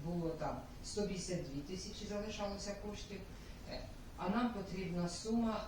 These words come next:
загальна два мільйона двісті сім тисяч двісті вісімдесят гривень. Ми додали з бюджету, з нашого, з перевиконання два мільйона п'ятдесят п'ять, е, тисяч двісті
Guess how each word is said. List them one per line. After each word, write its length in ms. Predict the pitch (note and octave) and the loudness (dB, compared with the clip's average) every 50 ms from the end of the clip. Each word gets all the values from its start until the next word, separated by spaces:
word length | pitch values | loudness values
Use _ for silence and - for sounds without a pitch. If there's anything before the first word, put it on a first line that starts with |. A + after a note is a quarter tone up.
| D#3+ | -2
загальна 640 | E3+ G3 G3+ G3+ G3+ G3+ G3 G3 F#3+ F#3 F#3 F3+ E3+ - - E3 D3+ | -2 0 0 0 2 0 0 0 0 0 0 0 0 -2 -2 -4 0
два 160 | D#3+ G3+ F3+ | 2 2 4
мільйона 600 | F3+ F3+ F3 F3 F#3+ G#3 A3 G#3+ F#3+ F3+ E3 E3 E3 D#3+ D#3 D3 | 4 6 6 4 4 4 2 2 2 2 2 2 0 -2 -2 -2
двісті 480 | D#3 E3 F3 F3 E3+ - - E3 D#3+ D3+ D3 - | 0 2 2 2 2 0 -2 -2 -2 -2 -2 -2
сім 340 | - - - D#3+ D3+ D3+ D3+ | -4 -2 0 2 2 2 2
тисяч 380 | A3 A#3 A3+ - - G3+ E3 D3 - - - | 4 2 2 2 2 -2 -4 -4 -6 -6 -4
двісті 280 | D#3+ D#3+ - - E3 D#3 D3 D#3+ | -4 -4 -4 -4 -4 -4 -4 -2
вісімдесят 540 | D#3+ - - D#3 D3 C#3+ - - D3 C#3+ - - - - - - - - - - - - - - D3 A#2+ - | -4 -4 -4 -4 -4 -4 -4 -4 -4 -6 -6 -6 -8 -8 -8 -8 -10 -10 -10 -8 -8 -8 -8 -6 -6 -6 -4
гривень. 360 | C#3 C3 B2+ B2 - - - - - - - - - - | -4 -4 -4 -4 -4 -4 -4 -6 -6 -4 -2 -2 -2 0
Ми 240 | D3+ E3 F3+ F3+ F3 E3+ - - | 2 2 2 2 2 0 -2 -4
додали 520 | E3 F#3 F#3 F3 G3+ G3+ F3+ D#3 C#3+ C#3+ C#3 C#3 - - - - - - - D3+ D3 | -2 -2 0 4 4 4 4 4 2 2 0 -2 -4 -6 -8 -8 -10 -8 -6 -6 -4
з 60 | C#3+ | -2
бюджету, 680 | - E3+ E3 C#3+ - - D#3 D3+ D#3 E3 E3 E3+ F#3+ F#3 F3 | 2 2 2 2 2 0 2 2 2 0 0 -2 -4 -4 -2
з 20 | F3+ | -2
нашого, 400 | F#3+ G3 G3 F#3+ - G3+ F#3+ F#3 | -2 -2 -2 -2 -2 -2 -2 -4
з 40 | F3 | -4
перевиконання 920 | - - F3+ E3+ F3+ E3+ E3 D#3+ E3 D#3+ D#3+ E3+ F3+ G3+ G#3+ G#3+ G#3 G3+ G#3 - - - - - - D#3 | -2 0 2 2 2 2 2 0 0 0 0 2 2 2 0 0 -2 -2 -4 -4 -6 -8 -8 -6 -4 0
два 200 | E3+ F3+ F3+ F3 | 4 6 6 8
мільйона 640 | E3+ E3 E3 F3 F#3 F#3+ G#3+ A3 G#3+ G3+ G3+ G3+ - G3 | 8 6 6 4 4 4 2 2 4 4 4 2 2 2
п'ятдесят 420 | F3+ F3 F3 - - F3 E3+ E3+ | 0 0 0 2 2 0 0 0
п'ять, 400 | - - F3+ F#3 F#3 G3 G3 G3 - - - - - - - - - - D#3+ - E3+ E3 | -2 -4 -2 0 0 0 -2 -2 -6 -8 -10 -10 -10 -10 -8 -8 -6 -6 -6 -4 -4 -4
е, 60 | D#3+ D3+ D#3+ D#3 D3+ D3+ - - | -4 -2 -2 -2 -2 -4 -2 0
тисяч 340 | A3+ A#3+ A3+ - G#3+ G3 E3+ E3 D3+ D3+ | 2 2 2 2 0 -2 -2 -2 -2 -2
двісті 560 | E3 E3+ F3+ E3+ E3 - - - D#3+ D3+ D3+ | 0 2 2 2 0 -2 -4 -6 -4 -2 -2